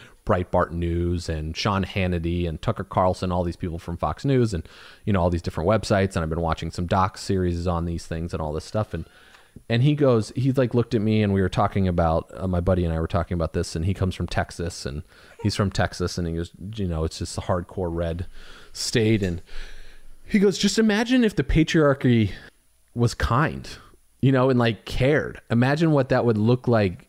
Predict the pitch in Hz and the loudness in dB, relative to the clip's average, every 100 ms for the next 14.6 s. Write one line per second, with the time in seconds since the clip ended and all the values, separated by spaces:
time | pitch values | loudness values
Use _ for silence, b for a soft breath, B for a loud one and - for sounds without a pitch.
0 | 110 127 123 117 113 123 135 127 160 - | -2 0 2 0 2 2 2 2 0 2
1 | 185 147 143 143 123 - 110 92 80 - | 2 2 2 2 2 0 0 0 -2 -2
2 | - 113 101 95 95 - 85 - b b | 0 2 2 0 -2 0 0 -2 b b
3 | _ 107 - - 135 120 117 113 113 113 | _ -2 0 2 2 4 4 4 2 2
4 | 107 110 - 90 82 92 b b b b | 2 0 2 2 2 0 b b b b
5 | - 117 120 110 98 - b b 120 117 | -2 0 2 2 2 -2 b b 0 0
6 | - - 107 95 98 92 - 76 - - | 0 0 2 0 -2 -4 -4 -8 -8 -10
7 | - - - 120 120 110 110 117 - 123 | -14 -20 -2 2 2 2 0 0 2 0
8 | 117 101 98 104 95 90 85 87 - 87 | 2 2 4 4 4 0 0 0 0 -2
9 | 82 82 78 - 80 - 64 - 55 50 | -2 -4 -6 -6 -8 -8 -10 -10 -10 -12
10 | - - b b b b 131 113 107 123 | -16 -18 b b b b 0 2 2 2
11 | 127 - - 131 117 104 98 - 104 101 | 2 2 0 2 0 0 0 0 -4 0
12 | 98 101 98 - - 117 - 113 117 - | 0 0 -2 -6 -4 -4 -2 0 0 0
13 | 107 92 98 90 87 78 82 110 123 127 | -2 0 2 2 0 0 0 2 2 2
14 | 127 127 135 131 147 151 | 0 2 0 2 0 0